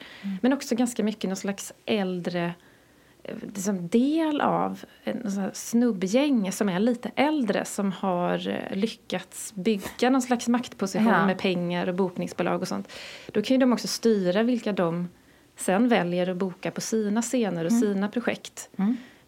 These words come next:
Speaker 2: Ehm, och alla vi andra då på något sätt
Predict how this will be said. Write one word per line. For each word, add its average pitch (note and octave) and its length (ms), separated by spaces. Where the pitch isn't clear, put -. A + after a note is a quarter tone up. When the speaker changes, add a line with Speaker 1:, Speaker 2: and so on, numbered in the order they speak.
Speaker 2:
Ehm, E3+ 640
och - 240
alla F#3 280
vi F3+ 120
andra E3+ 260
då F3 100
på F3+ 140
något F3 180
sätt - 300